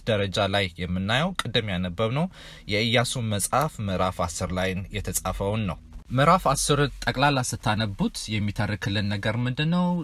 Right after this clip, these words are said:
ኢያሱ እና ሰራዊቶቹ በጌልጌላ ሰፍረው ነበረ። አምስት አሞራውያን የሚሆኑ ሰራዊቶች ደግሞ የገባዖንን፣ እ፣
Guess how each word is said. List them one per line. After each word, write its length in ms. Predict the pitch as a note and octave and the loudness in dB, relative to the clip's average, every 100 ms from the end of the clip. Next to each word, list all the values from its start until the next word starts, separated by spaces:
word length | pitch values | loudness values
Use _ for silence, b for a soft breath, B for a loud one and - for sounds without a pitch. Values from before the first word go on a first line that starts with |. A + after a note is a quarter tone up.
| - | -4
ኢያሱ 360 | G#2 A2 A2+ - C#3 | 0 2 2 0 0
እና 180 | C3+ B2 A#2+ | 0 0 0
ሰራዊቶቹ 600 | B2 A2+ A#2 A#2+ C3+ - D3+ | 2 2 2 0 -4 -2 -2
በጌልጌላ 540 | B2+ G2 A2+ G#2+ B2+ A#2 | -2 -2 -2 0 2 2
ሰፍረው 360 | - A2 - A2 | 2 -2 -2 -2
ነበረ። 360 | A2+ G#2+ A#2+ A2+ A#2+ B B B B B - G#2+ A2 | -2 -2 -2 0 -2 B B B B B -8 0 2
አምስት 420 | A#2 C3+ E3 - | 4 4 4 4
አሞራውያን 760 | C#3 C3+ C3+ B2+ B2+ B2+ B2+ B2+ | 4 4 6 6 4 4 4 4
የሚሆኑ 440 | A#2+ A2+ A2+ A2+ A2 G#2+ | 2 2 2 2 0 0
ሰራዊቶች 560 | - G2 G2+ G2+ A2 F#2+ - | -2 0 0 -2 -4 -4 0
ደግሞ 320 | A2+ G#2+ D3+ D#3+ | -2 0 0 2
የገባዖንን፣ 760 | A2+ G#2 A2+ A2 A2 A2+ A2+ F#2+ - | 2 2 4 4 2 2 0 -2 -6
እ፣ 100 | - | -8